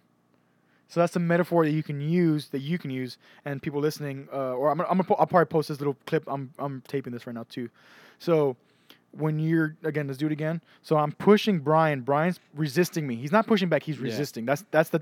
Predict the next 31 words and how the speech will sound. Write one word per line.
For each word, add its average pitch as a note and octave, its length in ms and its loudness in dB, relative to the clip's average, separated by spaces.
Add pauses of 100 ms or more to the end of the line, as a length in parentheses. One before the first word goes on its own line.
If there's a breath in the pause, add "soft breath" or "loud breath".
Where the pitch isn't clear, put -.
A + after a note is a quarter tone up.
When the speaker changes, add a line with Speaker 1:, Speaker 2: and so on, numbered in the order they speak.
Speaker 1:
that's E3+ 160 2
the F3 80 -4
correct D#3 240 -2
terminology C3 480 -6
for B2 140 -12
this B2 200 -10 (340)
example. C3 460 -8 (560 soft breath)
And E3 120 -4
it's D#3 100 -2
like, D3+ 160 0
when D3 100 -4
you C#3+ 120 -6
push, - 280 4
push, - 260 0
push, G3+ 480 -2 (120)
you're C#3+ 140 -6
gonna E3 140 -4
get D3+ 180 -4
resistance. B2+ 580 -10 (100)
Jocko C#3+ 220 -2
talks C3+ 200 -10
about B2 160 -10
it G2+ 100 -20
too. - 220 -12 (160)
Speaker 2:
Mm-hmm. A2 180 -18 (340 loud breath)
Speaker 1:
And C#3+ 80 -8
that C#3+ 100 -2
goes C#3 140 -2
back C3+ 120 -6
to - 80 -10
leadership, B2+ 260 -14